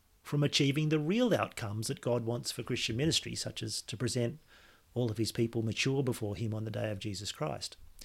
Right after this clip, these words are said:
Uh, a short-term, unprincipled, unaware pragmatism can actually stop you from doing the very thing and achieving the very consequence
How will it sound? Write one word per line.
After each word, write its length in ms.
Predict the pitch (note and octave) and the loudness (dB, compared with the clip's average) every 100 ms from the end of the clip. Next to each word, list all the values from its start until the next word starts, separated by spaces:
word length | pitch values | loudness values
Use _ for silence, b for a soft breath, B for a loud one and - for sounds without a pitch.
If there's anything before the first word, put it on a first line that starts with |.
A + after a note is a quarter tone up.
| B B B B B - - | B B B B B -18 -10
Uh, 280 | C3 B2+ - | -6 -6 -2
a 80 | C3 | 4
short-term, 680 | - E3+ D#3 - C#3+ C3+ D3+ | 8 10 8 4 4 4 4
unprincipled, 1080 | D3 B2+ E3 E3+ D3+ C#3 B2 A#2+ A2+ - - E3+ | 2 4 2 4 2 2 2 2 0 -4 -12 -4
unaware 800 | C3 B2+ B2 B2 A#2 C#3+ F3+ D3 | -2 0 0 2 4 6 8 8
pragmatism 720 | C3 D3+ C#3 A2 F#2+ G2+ - - _ _ _ - - | 6 4 2 -2 -4 -10 -14 -20 _ _ _ -20 -4
can 140 | D3 | 2
actually 360 | D3+ - C3+ A#2 | 2 2 -2 2
stop 500 | - - E3 E3 G#2+ | 2 6 6 4 -4
you 140 | G#2+ | -6
from 220 | A2+ A#2 | -4 -2
doing 340 | A2+ B2 A#2+ A#2 | 0 0 0 0
the 60 | |
very 440 | A2 B2+ B2+ A#2+ A#2 | 0 0 2 0 -2
thing 340 | - C#3 B2 | 0 2 2
and 100 | A#2+ | 0
achieving 380 | A#2 D3 C#3 C3 | 0 0 0 0
the 80 | A2+ | 0
very 220 | B2 A#2 | 2 0
consequence 720 | A2+ G3 G#3 - A#2 B2 - | 0 -2 0 -4 -6 -8 -10